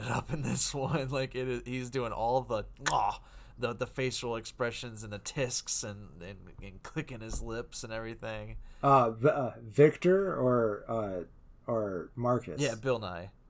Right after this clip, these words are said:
Speaker 2: Bill
Speaker 1: Bill
Speaker 2: Nye.
Speaker 1: Nye.
Speaker 2: Yeah.
Speaker 1: Victor. Yeah.
Speaker 2: He's, he's not in this movie a whole lot.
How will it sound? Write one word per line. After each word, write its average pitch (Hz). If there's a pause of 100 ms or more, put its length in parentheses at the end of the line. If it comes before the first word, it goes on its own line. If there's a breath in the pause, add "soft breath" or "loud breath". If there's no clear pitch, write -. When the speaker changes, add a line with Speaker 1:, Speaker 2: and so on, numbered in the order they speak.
(140)
Speaker 2:
Bill 107
Speaker 1:
Bill 123
Speaker 2:
Nye. 87
Speaker 1:
Nye. 90 (200)
Speaker 2:
Yeah. -
Speaker 1:
Victor. 104 (160)
Yeah. - (160)
Speaker 2:
He's, 156
he's 165
not 202
in 156
this 131
movie 117 (240)
a 113
whole 113
lot. 104